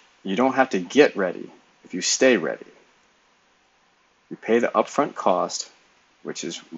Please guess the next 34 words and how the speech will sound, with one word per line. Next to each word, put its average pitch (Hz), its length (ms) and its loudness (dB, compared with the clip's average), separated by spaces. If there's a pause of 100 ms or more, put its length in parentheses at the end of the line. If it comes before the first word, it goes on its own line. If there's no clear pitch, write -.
(120)
when 95 180 -6
you're 95 80 -4
putting 110 340 -2
in 101 200 -4
the 95 60 -6
time 104 340 0
and 104 100 0
effort 90 340 -4 (300)
to 95 60 -12
get 95 160 -2
your 98 120 -2
fitness 101 440 -2
going. - 360 -2 (720)
Once 85 240 -6
that 101 140 -2
happens, 90 680 0
you 95 120 -8
can 98 180 -4
maintain 107 460 -2
for 85 180 -2
a 85 40 0
long 101 320 4
time, - 400 -4 (680)
meaning 82 260 -10
you 87 100 -6
can 92 140 -10
enjoy 92 300 0
the 110 80 6
rewards 107 640 0 (240)
for 113 100 -2
years 82 340 -4
to 104 100 -8
come. - 300 -4 (840)
Whether 82 360 -4